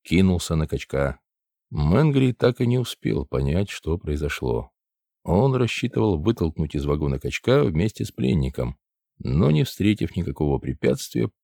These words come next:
пулей вылетел через проём. Последнее, что отразилось в его сознании, был страшный свист в ушах и ощущение жуткой пустоты в животе. Кирилл поднялся с пола,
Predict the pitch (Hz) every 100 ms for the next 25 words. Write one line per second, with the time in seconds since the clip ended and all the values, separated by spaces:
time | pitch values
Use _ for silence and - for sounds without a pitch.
0 | - 185 180 175 160 95 95 117 117 107
1 | - - - 71 64 65 _ _ _ _
2 | _ _ _ - 82 - 95 80 67 64
3 | - - 69 - - 78 71 71 69 69
4 | 65 65 69 71 120 82 69 82 65 -
5 | - 107 69 - 139 - - 110 - 107
6 | - 73 73 - _ - - 69 69 -
7 | 76 - 62 - 67 64 65 67 - -
8 | 65 - - 73 - - - 82 80 67
9 | 65 67 60 60 _ _ _ _ _ _
10 | _ _ _ _ _ _ _ _ _ _
11 | _ _ _ 98 175 185 - _ _ -
12 | - 62 69 69 - - - 85 76 120